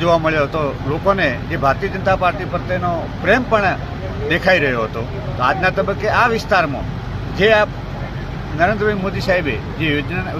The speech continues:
યોજના થકી આ વિસ્તારને પડખે રહી આ પ્રજાની ચિંતા કરવા બદલ પણ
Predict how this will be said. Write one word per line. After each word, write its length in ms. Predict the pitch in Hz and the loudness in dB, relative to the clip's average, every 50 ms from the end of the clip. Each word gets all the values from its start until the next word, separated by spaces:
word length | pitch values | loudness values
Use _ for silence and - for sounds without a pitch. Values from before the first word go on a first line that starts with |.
| 151 156 | -4 -2
યોજના 360 | 170 170 175 202 202 220 226 208 - | -2 -2 -2 0 2 2 2 2 2
થકી 300 | 185 202 - 185 165 127 - - - - - - | 0 -2 0 -2 -2 -4 -4 -6 -6 -8 -4 0
આ 120 | 185 226 233 214 | 2 2 2 2
વિસ્તારને 500 | 208 196 - - 202 196 185 180 170 135 110 - - - - - - - - - - - - - - - - | 0 -2 0 2 2 2 2 2 -2 -2 -2 -2 -4 -4 -4 -4 -4 -4 -6 -6 -6 -6 -6 -8 -8 -6 -2
પડખે 320 | - 170 185 196 - 220 233 226 | 0 0 0 2 2 2 2 4
રહી 160 | 214 196 165 151 135 - 147 170 | 2 0 0 -2 -4 -4 0 0
આ 80 | 208 220 - | 0 2 2
પ્રજાની 400 | 196 175 - 190 180 180 180 - - | 0 0 0 0 0 0 -2 -4 -6
ચિંતા 280 | 156 - 180 180 170 - | -4 -2 0 0 0 2
કરવા 220 | 185 190 190 190 | 0 0 2 0
બદલ 260 | 208 208 220 226 220 - | 0 0 -2 -2 0 2
પણ 220 | 196 170 135 - | 2 2 2 -2